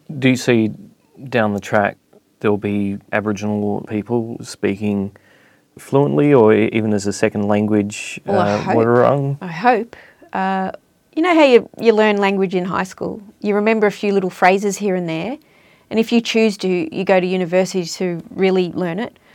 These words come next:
Speaker 2: Or you, the best way is to fully immerse yourself in language, stop speaking Eng-, English altogether. That's something that's very difficult to do right now in modern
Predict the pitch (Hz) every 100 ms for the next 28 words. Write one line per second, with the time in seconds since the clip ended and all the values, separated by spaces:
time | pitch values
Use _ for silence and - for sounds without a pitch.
0 | _ 214 220 208 196 _ 202 190 247 254
1 | 240 214 202 220 - 226 208 190 190 214
2 | 214 - 185 180 180 202 208 190 - 226
3 | - 220 202 190 190 196 - 202 202 190
4 | 190 185 - 208 302 370 _ _ - -
5 | - - - _ _ - 262 - - 269
6 | 277 247 220 - - _ _ _ _ _
7 | - 214 214 202 202 202 202 - _ -
8 | 208 202 202 185 185 - 175 175 208 247
9 | - 202 190 202 208 185 180